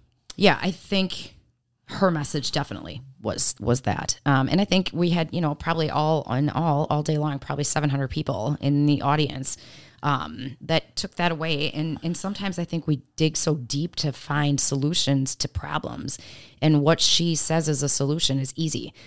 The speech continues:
but it's, it does take reminder to tell yourself that, especially in the busy world we all live in,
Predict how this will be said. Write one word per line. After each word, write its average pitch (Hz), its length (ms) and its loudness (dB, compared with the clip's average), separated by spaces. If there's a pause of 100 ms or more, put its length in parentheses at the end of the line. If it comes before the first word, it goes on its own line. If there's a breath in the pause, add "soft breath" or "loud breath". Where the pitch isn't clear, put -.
(240 loud breath)
but 156 120 4
it's, 151 320 -4
it - 260 -6
does 131 280 0
take 147 380 0
reminder 151 680 2
to 160 120 -2
tell 165 220 -2
yourself - 480 -2
that, 123 320 -2
especially 170 420 -2
in 147 60 2
the 147 80 0
busy 156 340 -2
world 147 400 2
we 139 140 -4
all 110 160 -8
live 131 180 -6
in, 147 320 -6